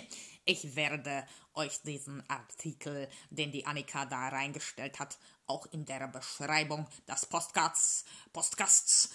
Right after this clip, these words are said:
verlinken. Aber einige kleine Auszüge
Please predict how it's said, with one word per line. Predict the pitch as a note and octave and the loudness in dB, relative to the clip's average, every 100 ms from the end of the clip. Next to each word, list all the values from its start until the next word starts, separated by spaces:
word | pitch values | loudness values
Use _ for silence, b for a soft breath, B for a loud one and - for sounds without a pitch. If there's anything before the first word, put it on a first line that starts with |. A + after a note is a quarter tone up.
| B B B | B B B
verlinken. | - F#3 D#3 D#3 E3+ A3 A3 G#3 F3 D#3+ _ B B | 0 2 2 4 6 8 8 8 2 -10 _ B B
Aber | - G3+ F3 D#3 D#3 - | 6 8 8 6 2 6
einige | G#3 F#3+ F3 | 6 8 2
kleine | - F#3 F3+ D#3 | 2 2 2 0
Auszüge | D#3+ - E3+ D#3 | -2 0 0 0